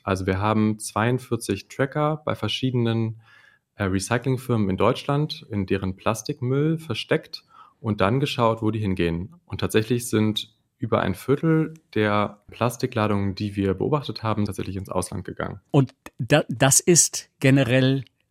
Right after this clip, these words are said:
Speaker 2: illegal? Das ist nicht erlaubt?
Speaker 1: Nein, grundsätzlich ist es so, dass die Basler Konvention regelt, welche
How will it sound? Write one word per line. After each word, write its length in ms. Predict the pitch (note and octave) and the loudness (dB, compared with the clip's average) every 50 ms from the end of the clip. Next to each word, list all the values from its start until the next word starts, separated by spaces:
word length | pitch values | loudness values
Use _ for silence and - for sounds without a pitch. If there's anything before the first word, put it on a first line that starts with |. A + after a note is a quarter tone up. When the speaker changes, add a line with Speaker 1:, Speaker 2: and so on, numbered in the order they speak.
| _ _ | _ _
Speaker 2:
illegal? 540 | - C3+ C#3+ D#3+ E3 D#3 D#3 D#3 E3+ A2+ A#2+ | 4 4 4 4 2 2 0 -2 -2 -2 -2
Das 160 | - D#3+ - | -2 0 2
ist 140 | D#3+ C#3 - | 2 2 4
nicht 140 | D3+ C#3 - | 2 2 4
erlaubt? 480 | D3 C3+ B2+ G#2+ G#2 A2 - - - - | 4 4 4 2 0 -2 -6 -12 -18 -6
Speaker 1:
Nein, 400 | - A2+ A2 G#2+ G2+ G2 F#2+ F#2+ | 0 2 4 6 6 6 4 4
grundsätzlich 540 | F#2+ G2+ G#2+ B2+ B2 D3 C3+ - - B2+ A#2+ | 2 2 2 0 0 -2 -4 -2 -2 -2 -2
ist 120 | B2 A2 A#2+ | -2 -2 -2
es 140 | G#2+ - | -2 0
so, 140 | - A2+ A2 | 2 2 2
dass 300 | G#2+ G#2 G#2 G2+ - - | 4 4 2 2 0 -4
die 120 | - G#2 G2+ | -4 -2 0
Basler 380 | - F#2+ G2+ A#2 A#2 B2 A#2+ | 2 4 4 4 4 2 0
Konvention 680 | A#2 - A#2 A2 G#2 G2 F#2+ - - - G#2+ A#2+ C#3 C#3 | 0 0 0 0 2 2 0 -2 0 0 2 2 2 2
regelt, 640 | C3 - A#2+ B2+ B2+ C3+ C#3 D3 D#3 D3+ - - A#2 | 2 2 2 2 4 4 4 4 2 0 -4 -8 -2
welche 640 | G#2+ G#2 A2 A2+ A2 - - B2 A#2 A#2 A2 - - | 0 2 2 2 0 -2 0 0 2 2 0 -2 -6